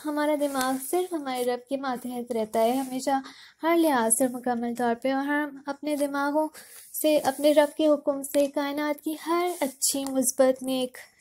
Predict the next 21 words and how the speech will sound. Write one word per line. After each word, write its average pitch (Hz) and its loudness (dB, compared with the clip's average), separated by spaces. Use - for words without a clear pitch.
चीज़ 247 0
जो 311 0
हमारे 302 2
हक़ 285 0
में 262 0
बेहतरीन 269 0
हो, 220 0
अपने 285 6
रब 269 6
के 269 6
हुक्म 254 -2
से 269 2
सिर्फ 381 -2
वही 262 6
पाते 240 2
हैं। 233 0
अ, 240 2
जो, 285 -2
जो 294 4
हमारे 269 2
हक़ 269 0